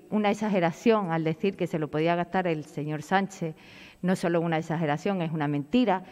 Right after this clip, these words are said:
El Estado significa la caja de la que luego van a salir los servicios públicos, ¿eh? Ese es el Estado, no es el señor Sánchez,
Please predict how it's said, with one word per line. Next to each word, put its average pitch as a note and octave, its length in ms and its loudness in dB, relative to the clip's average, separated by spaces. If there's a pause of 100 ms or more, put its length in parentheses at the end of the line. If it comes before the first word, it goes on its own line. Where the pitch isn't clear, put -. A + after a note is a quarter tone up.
(240)
El F3+ 140 2
Estado G#3+ 480 4
significa F#3+ 640 2
la D#3 140 0
caja F#3+ 520 0 (560)
de E3 160 2
la D#3+ 140 2
que E3 120 0
luego F#3+ 400 4
van F#3 200 2
a F3 80 2
salir F#3 840 0
los F#3 160 2
servicios E3 460 0
públicos, F#3+ 640 2 (360)
¿eh? A#3 140 2 (800)
Ese F3 480 2
es F3 160 -2
el E3+ 100 2
Estado, E3 500 2 (200)
no E3+ 100 -2
es E3 160 -2
el D#3+ 100 -2
señor E3 360 -4
Sánchez, A3+ 540 -2